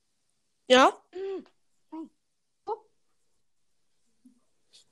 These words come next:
Speaker 1: Hallo?
Speaker 2: Hallo?
Speaker 1: Ja.
Speaker 2: Ah.
Speaker 1: Äh, Entschuldigung, ich mu-, ich kann jetzt leider nicht mehr aufnehmen,
Speaker 2: Okay.
Speaker 1: weil wir gehen essen jetzt.
Speaker 2: Okay.
Speaker 1: Wir können vielleicht, warte, was können, können wir noch mal einen Termin ausmachen? Vielleicht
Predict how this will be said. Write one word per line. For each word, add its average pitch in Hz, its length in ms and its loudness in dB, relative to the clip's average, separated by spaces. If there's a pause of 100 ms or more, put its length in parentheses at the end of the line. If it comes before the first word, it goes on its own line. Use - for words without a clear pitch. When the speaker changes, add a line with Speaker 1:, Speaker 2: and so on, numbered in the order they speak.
(460)
Speaker 1:
Hallo? 285 280 6
Speaker 2:
Hallo? 320 340 -2 (1000)
Speaker 1:
Ja. 262 340 2
Speaker 2:
Ah. 226 120 -18 (380)
Speaker 1:
Äh, 277 280 4
Entschuldigung, 294 720 -2
ich 294 60 -6
mu-, 294 220 -2
ich - 240 -6 (220)
kann 302 220 -2
jetzt 254 160 -4
leider 240 220 -6
nicht 247 120 -10
mehr 247 120 -6
aufnehmen, 254 340 -6
Speaker 2:
Okay. 254 100 -4
Speaker 1:
weil 247 60 -8
wir 240 100 -8
gehen 247 260 -4
essen 247 540 -8
jetzt. 233 260 -6
Speaker 2:
Okay. 202 360 -14 (280)
Speaker 1:
Wir 285 120 -2
können 381 260 4
vielleicht, 370 540 0 (220)
warte, 381 220 -2 (140)
was 349 240 -2
können, 349 280 -8
können 359 180 -4
wir 370 100 -2
noch - 20 -2 (120)
mal 330 60 -2
einen 349 240 -6
Termin 349 340 2
ausmachen? 359 480 -2
Vielleicht 320 760 0